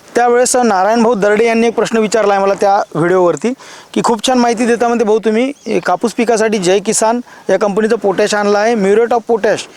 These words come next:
याबद्दल मला धन्य-, अ, संपूर्ण माहिती द्यावी, धन्यवाद." तर नारायण भाऊ दर्डे यांच्यासाठी आपण आज हा व्हिडिओ बनवत आहोत. तर मंडळी, Muriate of Potash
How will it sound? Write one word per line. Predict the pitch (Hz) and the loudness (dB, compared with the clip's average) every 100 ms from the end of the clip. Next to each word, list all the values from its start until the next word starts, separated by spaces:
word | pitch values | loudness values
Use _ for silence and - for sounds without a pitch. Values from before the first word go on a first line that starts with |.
| - | -6
याबद्दल | 175 190 196 202 240 | -2 0 0 0 0
मला | 226 226 | 0 0
धन्य-, | 175 185 202 | 0 -2 0
अ, | 175 160 | 0 0
संपूर्ण | 190 190 226 233 | 0 -2 -2 0
माहिती | 220 196 202 220 | 0 0 0 0
द्यावी, | 190 180 240 | 0 0 0
धन्यवाद." | 180 190 160 131 - - - | -2 0 0 0 -4 -18 -8
तर | 185 | -2
नारायण | 185 190 247 | 0 2 2
भाऊ | 269 | 0
दर्डे | 233 240 247 | 0 0 0
यांच्यासाठी | 240 233 226 226 | 0 -2 -2 0
आपण | 220 220 | 0 0
आज | 214 202 | -2 0
हा | 185 | 0
व्हिडिओ | 185 190 | 0 0
बनवत | 190 180 175 | 0 0 -2
आहोत. | 214 - - - - | -2 -6 -14 -18 -4
तर | 233 | -2
मंडळी, | 233 240 254 247 - - - | 0 2 0 -2 -8 -16 -6
Muriate | 190 214 247 | 0 2 2
of | 269 247 | -2 -2
Potash | 214 240 - | -2 -2 -2